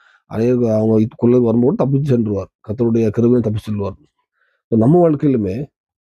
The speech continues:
அஹ், பைபிள் அதே மாதிரி நிறைய இடத்துல வியாதியும் குணமாக்கிடுவோம். நம்ம வாழ்க்கையிலுமே ஏதாவது வியாதியோ, இல்ல ஏதோ ஒரு பிரச்சனை இல்லையோ, இது மரணத்துக்காக நேர் தீர்மானிக்கப்பட்ட சுச்சுவேஷனா இருந்தாலும், ஒரு, ஒரு, ஏதாவது ஒண்ணுல நம்ம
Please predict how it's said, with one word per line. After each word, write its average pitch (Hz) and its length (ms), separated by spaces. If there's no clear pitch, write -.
அஹ், 101 100
பைபிள் 143 300
அதே 123 160
மாதிரி 131 360
நிறைய 156 320
இடத்துல 131 300
வியாதியும் 147 420
குணமாக்கிடுவோம். 110 540
நம்ம 143 380
வாழ்க்கையிலுமே 123 500
ஏதாவது 160 400
வியாதியோ, 120 600
இல்ல 113 100
ஏதோ 139 140
ஒரு 202 140
பிரச்சனை 135 360
இல்லையோ, 107 320
இது 104 240
மரணத்துக்காக 151 580
நேர் 135 340
தீர்மானிக்கப்பட்ட 151 640
சுச்சுவேஷனா 127 60
இருந்தாலும், 113 420
ஒரு, 104 340
ஒரு, 113 180
ஏதாவது 160 520
ஒண்ணுல 123 160
நம்ம 107 220